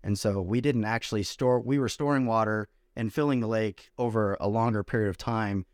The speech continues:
uh, to kinda help us mitigate any potential flooding around Lake Mary. But we really don't have much control over what happens beyond Lake Mary. Uh, pretty much once it starts melting, it's, it's going.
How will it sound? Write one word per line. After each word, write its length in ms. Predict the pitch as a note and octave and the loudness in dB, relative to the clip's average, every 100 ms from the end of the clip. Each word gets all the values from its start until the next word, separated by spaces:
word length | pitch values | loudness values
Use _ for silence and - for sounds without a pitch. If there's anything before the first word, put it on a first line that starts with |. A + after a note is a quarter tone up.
| _ _ _ | _ _ _
uh, 260 | - G2+ F#2+ | -4 -2 -2
to 100 | - | -6
kinda 320 | - A2 G2+ F#2+ | -4 -2 -2 -2
help 260 | A2+ G#2 | -2 0
us 360 | G#2 F#2+ - - _ | -2 -4 -10 -18 _
mitigate 480 | A#2 B2+ B2 A2 G#2+ - | -2 0 0 0 -2 -2
any 140 | A2+ | -2
potential 400 | - - A#2 G#2 | -4 -6 -4 -4
flooding 500 | - - A2+ A2+ G#2 G2+ | -6 -2 0 0 -2 -4
around 400 | F2+ G2+ A2 G2+ | -2 -2 0 0
Lake 220 | G2+ F2+ | -2 -2
Mary. 380 | G#2 G#2+ F#2+ F2+ _ _ _ | -2 0 -2 -6 _ _ _
But 100 | A2+ | -2
we 140 | B2 | 0
really 240 | B2+ F3+ D#3 | 2 2 2
don't 140 | C#3+ | 0
have 220 | B2+ A2+ | 0 0
much 240 | A#2+ B2 - | 0 -2 -2
control 640 | A#2 G2 - C3 B2 A2+ | -4 -4 0 4 4 4
over 220 | G#2+ G#2 | 2 0
what 160 | G2+ G2+ | 0 0
happens 340 | A2 G2 F#2 F2+ | -2 -2 -4 -2
beyond 440 | A2 F#2+ F#2 F2+ | -2 0 0 0
Lake 220 | F2+ F2+ | -2 -2
Mary. 400 | F#2+ F2 E2+ E2 _ - _ _ - | -2 -2 -4 -8 _ -20 _ _ -18
Uh, 180 | G2 F#2 - - | -14 -14 -16 -2
pretty 160 | B2 | 0
much 200 | A2+ G#2 | 0 0
once 180 | A2 G2 | -2 -2
it 80 | F#2+ | -2
starts 240 | - F#2 | -2 -2
melting, 500 | A2 G2+ G2+ G2 F#2+ | 0 0 0 0 -2
it's, 360 | F2 F#2+ - - F2+ | 0 -4 -4 -6 -6
it's 180 | - | -6
going. 400 | - F2+ F2 D#2+ | -4 -4 -4 -10